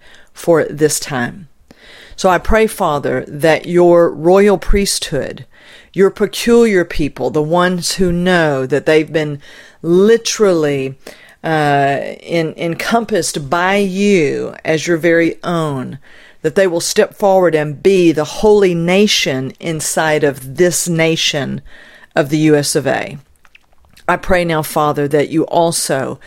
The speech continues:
pitch the tent of your presence over the underground church in Afghanistan. And Father, I pray that they will hear your voice, that they will be riveted from within with a peace that cannot be collapsed,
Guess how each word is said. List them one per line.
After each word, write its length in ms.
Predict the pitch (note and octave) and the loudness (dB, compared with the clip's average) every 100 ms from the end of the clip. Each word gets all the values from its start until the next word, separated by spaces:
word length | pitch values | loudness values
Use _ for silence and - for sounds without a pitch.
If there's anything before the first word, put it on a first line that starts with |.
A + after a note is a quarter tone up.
| - - - - | -20 -20 -20 -2
pitch 220 | A#3 - | -2 0
the 100 | A3 | -2
tent 300 | G3+ G#3+ F#3+ | 0 0 0
of 100 | F3+ | -2
your 140 | D3+ D3 | 0 -2
presence 560 | - F3 D#3+ C#3 C3+ | 2 0 0 -4 -4
over 220 | - D#3 D#3+ | 0 0 2
the 140 | D#3 | 2
underground 540 | D#3+ D#3+ D3 D3+ D3 | 2 0 0 -2 -2
church 440 | - F3 D3+ - - - | -2 0 0 0 -8 -6
in 140 | E3+ | -2
Afghanistan. 1080 | D3+ C#3+ - D3+ C#3+ C#3 - B2+ - - D#3+ _ _ - - - - - - | -2 -2 -2 0 0 -2 -4 -6 -10 -14 -20 _ _ -20 -20 -20 -20 -20 -4
And 260 | F3 F3 - | -2 -2 -4
Father, 440 | - F#3+ F3 E3+ - | 0 0 0 -4 -2
I 160 | D#3+ | -4
pray 720 | D#3+ - - F3+ C#3 A#2+ A2 - - | -4 -4 0 2 0 -4 -10 -16 -6
that 180 | D#3+ - | -2 2
they 120 | E3+ | 2
will 140 | D#3 D3 | 2 -2
hear 280 | - A3 | -2 0
your 200 | G3+ F#3 | 2 2
voice, 720 | D3 D#3 C#3 - - - - - | 2 2 2 0 -6 -6 -6 -4
that 200 | D#3 - | -2 2
they 140 | E3+ | 2
will 160 | E3 D#3 | 2 0
be 340 | D#3+ D#3 C#3+ - - - | 2 2 -2 -14 -20 -12
riveted 720 | D3+ F#3 G#3+ A3 - A3 E3 | -2 2 2 0 0 0 0
from 340 | - G3+ F#3 | -2 0 0
within 600 | F3 E3 D#3+ D#3 E3+ - - - - _ | 0 0 0 0 -2 -4 -10 -16 -20 _
with 180 | - E3 | -2 0
a 60 | E3 | 4
peace 540 | - A3+ F#3 D3+ - | 2 2 -2 -2 0
that 220 | D#3+ - | -2 -4
cannot 640 | - F3 D#3 D#3+ D3+ - | -2 -2 2 0 0 -2
be 180 | E3+ D#3 | 0 0
collapsed, 840 | C#3+ - D3 C#3 C3 - - - | 0 -4 -2 0 -2 -4 -6 -8